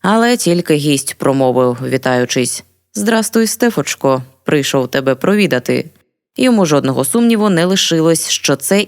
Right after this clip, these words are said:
і єсть його інститутський товариш Борис Задорожній,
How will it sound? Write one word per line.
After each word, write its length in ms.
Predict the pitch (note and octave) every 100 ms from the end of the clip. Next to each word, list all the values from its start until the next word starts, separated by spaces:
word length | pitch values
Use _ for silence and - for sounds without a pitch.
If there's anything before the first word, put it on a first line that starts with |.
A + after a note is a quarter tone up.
| A3
і 160 | B3
єсть 420 | F#3+ D#3+ D#3 -
його 440 | C3+ C3 B2 F3 G#3
інститутський 720 | - A#3+ - G3 A#2+ - - B2+
товариш 540 | B2+ C3+ F#3 A3 -
Борис 340 | G#3 A3+ D3+
Задорожній, 800 | B2+ C3+ D#3+ G#3+ D#3+ B2+ B2+ A#2+